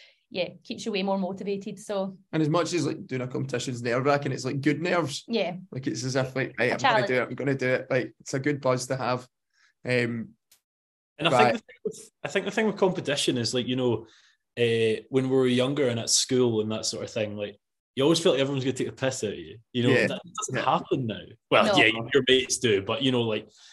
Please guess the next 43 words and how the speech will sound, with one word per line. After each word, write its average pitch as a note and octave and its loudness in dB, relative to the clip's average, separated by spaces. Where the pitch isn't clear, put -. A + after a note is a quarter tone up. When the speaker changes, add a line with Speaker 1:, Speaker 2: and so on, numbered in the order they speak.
Speaker 3:
it's, - -2
I, C#3 2
I C3 0
will B2 2
mention A#2 0
off A2 -2
camera, A2 -2
I G#2+ -2
was G2+ -6
gonna G#2 -10
try, G2+ -4
uh, G2 -2
West G#2 -6
Fittest G#2 -12
Farmer, G#2 -8
which - -4
<laughs> - 2
everyone D3+ 2
will C3 0
be A#2+ -2
laughing A#2 -4
at G#2+ -8
now A2 -6
I G2+ -8
say A#2+ -4
that. A2 -6
But, A#2 -4
uh, A2+ 2
you G3 8
know, D#3+ 10
I G3 6
know F#3+ 8
I'll D3+ 10
go C#3 6
there B2+ 6
and, A#2+ 0
yeah, A#2 0
there'll A2+ 0
be A2 -2
a G#2+ 0
bit A2 -4
of - -8
crack, A2+ 0